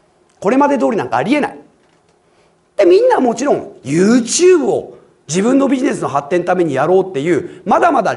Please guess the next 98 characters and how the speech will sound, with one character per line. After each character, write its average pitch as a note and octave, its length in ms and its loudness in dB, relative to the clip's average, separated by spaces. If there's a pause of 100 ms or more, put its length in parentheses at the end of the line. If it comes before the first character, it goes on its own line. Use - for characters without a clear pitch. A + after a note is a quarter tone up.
(100)
レ F#3 220 0
ア - 160 -2
な D3 140 -6
方 C#3+ 260 -10
な B2 100 -10
の F#2+ 140 -16
で、 F#3+ 420 -4 (300)
も G4 180 0
う - 20 0
ね、 A#3+ 160 2
成 F4+ 280 2
功 F#4+ 180 2
の F#4+ 140 4
方 F#4 160 2
向 F4+ 120 2
に - 60 0
は F#3 80 -2
向 F3 100 -4
か G#3+ 120 0
っ A3 80 -4
て D4+ 80 -4
ん - 20 -4
の D#3 100 -2
は B2 80 -4
間 A#3+ 260 -2
違 - 20 2
い - 20 0
な G3 80 2
い G#3 60 -2
か F3 80 -4
ら - 0 -
言 C3+ 100 -6
っ - 20 -10
て E3+ 80 -4
る E3 80 -4
ん E3 40 -4
だ B2+ 60 -2
よ。 - 320 -2 (520)
う G3 200 -6
ん、 G3 40 -10
こ - 80 -4
れ C#4+ 80 0
が C4 80 0
本 E4+ 160 -2
当 F4 80 -4
に D4 80 -2
な C4+ 80 -4
ん G3+ 40 -4
か F#3 100 0
も E3+ 180 -4
う - 20 -4
な D#3 120 -4
ん D3 40 -8
か B2 280 -4
何 F#3+ 240 -6
に G#3+ 100 -4
も A3 100 -2
活 G3 240 -8
動 F#3+ 120 -4
し F3+ 100 -8
な F3+ 140 -2
い C#3 40 -10
で、 - 460 -4
「い C3+ 60 -8
や、 C#3+ 180 0
俺 D3+ 180 -6
は G3 60 -2
い A3+ 80 -4
い D4 60 -2
ん D#4 40 0
だ D#4 120 -4
よ、 G3 80 -4
も C#3 140 -4
う - 20 -14
こ - 100 -10
の D3 100 -6
ま D3+ 120 -4
ま D#3 120 -6
で」 B2+ 240 -8
と B2 80 -14
か G#2+ 60 -8
言 B2 100 -8
っ C#3 40 -18
て A#3 100 -6
る G#3+ 180 -6
お F3 60 -2
じ A#3 160 -2
い D4 60 -2
ち A#3 80 0
ゃ - 20 4
ん G3+ 60 -2
に G3 60 0
は - 60 -2
言 F3+ 200 0
わ G#3+ 60 2
な A3+ 100 2
い A#3 60 -2
よ。 D4 200 -6